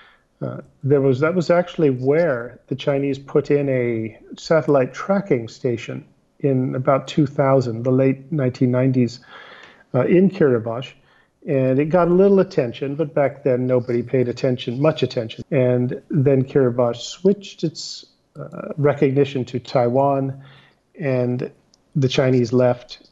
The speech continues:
And a few years ago, Kiribati switched back to China, and the Chinese have come back. But you can s-, see where it's a tiny little place. They, most all these places are.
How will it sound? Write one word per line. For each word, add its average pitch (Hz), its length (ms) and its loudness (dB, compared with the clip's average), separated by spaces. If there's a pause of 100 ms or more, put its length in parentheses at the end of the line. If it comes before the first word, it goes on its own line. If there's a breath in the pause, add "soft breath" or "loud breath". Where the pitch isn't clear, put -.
And 123 340 -2
a 123 60 -2
few 127 220 2
years 127 300 2
ago, 123 260 2
Kiribati 120 540 -2
switched - 500 -8
back 151 340 0
to 135 100 -4
China, 127 380 -2
and 123 80 -2
the 127 60 -4
Chinese 123 400 0
have 120 120 -4
come 117 240 -2
back. - 380 -2 (160)
But 131 300 -2
you 143 120 4
can 139 160 0
s-, - 240 -8
see - 260 2
where 180 260 6
it's 143 400 -4
a 135 100 0 (100)
tiny 208 380 2
little 139 260 4
place. 127 380 0
They, 143 200 -4 (120)
most 151 220 2
all 151 160 2
these 131 160 0
places 123 420 -4
are. 131 320 -4